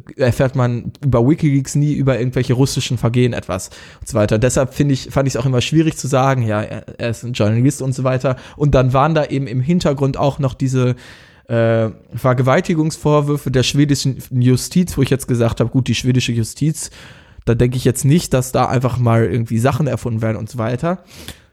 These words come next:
Stellt sich heraus, doch, also man,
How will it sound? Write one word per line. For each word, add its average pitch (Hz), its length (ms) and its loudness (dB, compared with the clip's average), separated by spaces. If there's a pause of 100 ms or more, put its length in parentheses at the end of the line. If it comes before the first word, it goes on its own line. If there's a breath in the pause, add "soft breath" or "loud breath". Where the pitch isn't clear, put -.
Stellt 220 340 0
sich 220 140 -2
heraus, 180 560 0 (160)
doch, 147 560 -2 (160)
also 143 480 0 (440)
man, 143 520 -2